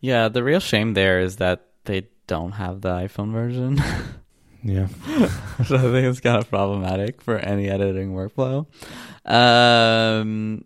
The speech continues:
Speaker 1: yeah, so, I mean, whatever workflow that you prefer, like,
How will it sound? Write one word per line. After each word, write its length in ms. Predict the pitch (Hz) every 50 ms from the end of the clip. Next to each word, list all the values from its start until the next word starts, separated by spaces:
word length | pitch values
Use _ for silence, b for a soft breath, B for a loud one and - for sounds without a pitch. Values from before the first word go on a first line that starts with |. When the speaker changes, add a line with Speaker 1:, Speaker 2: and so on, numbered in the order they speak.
| _ -
Speaker 1:
yeah, 280 | 143 190 254 320 277 202
so, 240 | - - - 170 170
I 120 | 147 139 151
mean, 320 | 156 151 147 139 127 - _ -
whatever 460 | - 90 110 127 139 143 180 185 208 160
workflow 520 | 113 104 107 - - - 104 98 101 98
that 100 | 98 95
you 320 | 92 90 92 95 90 - - _ _ _ _ - _ _ _ _ _ _ _ -
prefer, 440 | - 92 - - 95 92 87 87
like, 320 | 85 82 82 82 - _